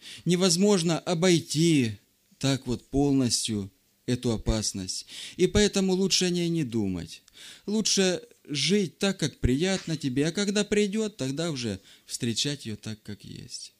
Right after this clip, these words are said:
Это безрассудство. Оно было, друзья, во время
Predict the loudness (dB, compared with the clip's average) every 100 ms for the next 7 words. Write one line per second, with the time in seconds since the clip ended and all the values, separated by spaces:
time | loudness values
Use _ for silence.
0 | _ -20 -18 -10 -6 -4 0 0 0 2
1 | 2 0 -6 -10 -14 -16 -18 -18 -16 -18
2 | -12 -6 -4 -2 -2 -2 0 2 2 0
3 | -2 -2 -2 -2 -2 -2 -6 -8 -6 -4
4 | -2 -2 -2 -2